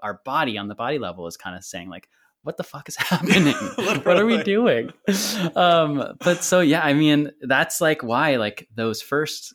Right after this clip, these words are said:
Speaker 1: couple years, year, maybe even longer, of a person's second adolescence can be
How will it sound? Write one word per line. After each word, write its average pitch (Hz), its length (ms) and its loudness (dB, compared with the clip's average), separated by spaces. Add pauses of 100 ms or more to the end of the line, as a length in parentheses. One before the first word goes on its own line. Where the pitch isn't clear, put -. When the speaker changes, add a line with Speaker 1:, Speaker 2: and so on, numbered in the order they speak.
Speaker 1:
couple 131 480 -4
years, 147 760 -2
year, 139 680 -4
maybe 123 220 -6
even 127 120 -2
longer, 117 600 -4 (360)
of 113 460 -6
a 113 80 -10
person's 113 440 -10
second 110 280 -14
adolescence 101 520 -12
can 101 260 -12
be 104 360 -10